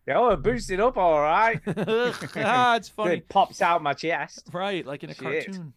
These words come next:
Speaker 2: Speaking of Disney.
Speaker 1: Yeah, it would. It'd be like fucking the Roadrunner or something.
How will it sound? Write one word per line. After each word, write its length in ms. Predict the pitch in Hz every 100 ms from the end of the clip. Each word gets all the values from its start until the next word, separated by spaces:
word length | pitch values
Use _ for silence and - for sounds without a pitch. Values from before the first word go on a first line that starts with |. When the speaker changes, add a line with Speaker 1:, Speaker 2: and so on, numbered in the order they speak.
| _
Speaker 2:
Speaking 340 | - 208 190
of 80 | 160
Disney. 280 | 156 190 143
Speaker 1:
Yeah, 180 | 113 139
it 40 |
would. 220 | 110 117 120 _ - 147 196 190
It'd 120 | 110
be 60 | 120
like 220 | 131 101
fucking 500 | 135 123 117 113 107
the 180 | 117 117
Roadrunner 680 | 113 120 139 113 113 110 101
or 220 | 101 98
something. 500 | - 107 104 107